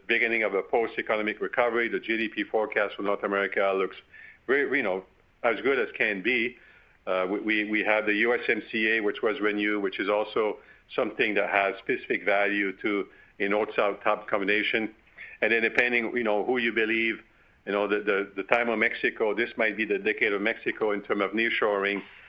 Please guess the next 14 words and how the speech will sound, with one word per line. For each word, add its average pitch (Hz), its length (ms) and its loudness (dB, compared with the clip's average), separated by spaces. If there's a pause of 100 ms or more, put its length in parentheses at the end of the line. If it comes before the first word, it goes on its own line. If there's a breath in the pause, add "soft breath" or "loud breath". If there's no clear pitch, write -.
(280 loud breath)
uh, 98 120 -2
now 104 260 2
that, 101 260 0
uh, 95 300 0 (560 loud breath)
there 117 160 4
is 127 140 2
some 113 160 0
challenge 107 480 2
between 107 380 0
relationship 107 680 0
North 104 160 -2
America 101 340 0
and 95 140 -2
China 127 400 2